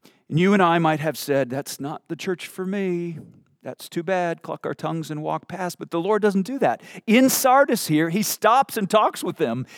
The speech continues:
He says, "You are dead. Wake up." Only he has the power to wake the dead with his word.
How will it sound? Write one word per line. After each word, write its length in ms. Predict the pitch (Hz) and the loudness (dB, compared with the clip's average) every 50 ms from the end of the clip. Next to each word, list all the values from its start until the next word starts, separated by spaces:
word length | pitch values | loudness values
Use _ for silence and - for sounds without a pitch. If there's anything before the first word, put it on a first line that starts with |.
| - - - | -8 -2 0
He 100 | 220 202 | 2 2
says, 380 | - 214 208 196 202 190 - - - - - | 4 6 6 6 6 4 0 -10 -20 -14 -12
"You 380 | 151 151 151 156 233 302 320 | -8 -4 2 4 6 8 8
are 180 | 320 269 208 202 | 8 8 6 4
dead. 640 | 180 156 139 240 269 294 330 311 226 165 - 143 - - - _ | 2 4 4 6 6 8 8 6 6 4 2 -4 -8 -12 -18 _
Wake 460 | - 117 143 180 247 311 330 339 - 320 | -12 -6 0 2 4 4 4 4 2 2
up." 560 | 285 294 311 302 202 - - - - - - _ _ _ _ _ _ _ _ _ _ _ _ _ _ _ _ _ _ _ _ _ _ _ _ _ _ _ _ _ _ | 4 4 4 2 2 0 -4 -6 -6 -6 -12 _ _ _ _ _ _ _ _ _ _ _ _ _ _ _ _ _ _ _ _ _ _ _ _ _ _ _ _ _ _
Only 220 | 131 135 131 135 131 | -6 -4 -2 -2 -2
he 160 | 127 160 135 | -2 -4 -4
has 200 | 139 151 123 110 | -4 -6 -6 -8
the 80 | 123 | -10
power 360 | 117 - 135 139 123 120 117 113 | -8 -6 -4 -4 -2 -2 -4 -4
to 60 | 113 | -4
wake 220 | 107 113 110 - | -6 -8 -8 -10
the 80 | - 110 | -12 -12
dead 360 | 101 120 117 113 113 110 110 _ _ _ _ _ _ _ _ _ _ _ _ _ _ _ | -10 -10 -12 -12 -14 -18 -20 _ _ _ _ _ _ _ _ _ _ _ _ _ _ _
with 140 | - 117 117 | -14 -12 -10
his 160 | 127 120 104 | -10 -10 -10
word. 400 | 110 113 - - - - - - | -12 -14 -16 -16 -16 -20 -20 -20